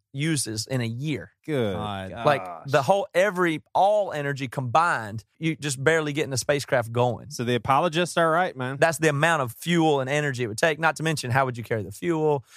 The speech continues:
Speaker 1: But anyway, we may be able to
Speaker 3: Al
Speaker 1: un-,
Speaker 3: Gore nailed
Speaker 1: unlock
Speaker 3: it.
Speaker 1: nuclear techno-, you know, we may be able to do that stuff, but there's not, I mean, it's just way off from, from anything. And I just think the expansiveness and the size of the universe is, you can just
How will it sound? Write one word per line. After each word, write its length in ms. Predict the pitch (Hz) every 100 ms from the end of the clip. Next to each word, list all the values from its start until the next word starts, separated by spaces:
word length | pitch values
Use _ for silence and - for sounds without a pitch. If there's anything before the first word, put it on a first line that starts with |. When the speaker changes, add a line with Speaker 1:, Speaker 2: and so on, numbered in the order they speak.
| -
Speaker 1:
But 100 | -
anyway, 260 | 208 185 143
we 140 | 156
may 160 | 185 190
be 140 | 165 175
able 160 | 160
to 60 | 156
Speaker 3:
Al 100 | 139 151
Speaker 1:
un-, 60 |
Speaker 3:
Gore 180 | 147 156
nailed 140 | 156
Speaker 1:
unlock 220 | 147 156 156
Speaker 3:
it. 80 | -
Speaker 1:
nuclear 640 | 151 156 139 139 131 131 - _
techno-, 300 | - - 135 -
you 80 | 165
know, 100 | 123 - -
we 80 | 160
may 160 | 165 190
be 100 | 180
able 140 | 165
to 80 | 143
do 160 | 151 180
that 140 | 143
stuff, 200 | - 143
but 180 | 120 127 135
there's 160 | 143 151
not, 180 | 147 117
I 40 |
mean, 160 | 135 135
it's 140 | 139
just 180 | 160 117
way 320 | 120 139 160
off 240 | 120 113 -
from, 260 | 127 113 -
from 160 | - 131
anything. 440 | 131 113 110 110
And 80 | 123
I 40 | 135
just 180 | 143 -
think 180 | 151
the 100 | 123
expansiveness 1000 | 127 - - - 165 160 - 135 127 120
and 160 | 127 123
the 80 | 113
size 520 | - - 175 180 175
of 80 | 143
the 80 | 143
universe 440 | 165 135 127 117
is, 240 | 123 113 -
you 100 | 135
can 160 | 131
just 320 | 113 175 -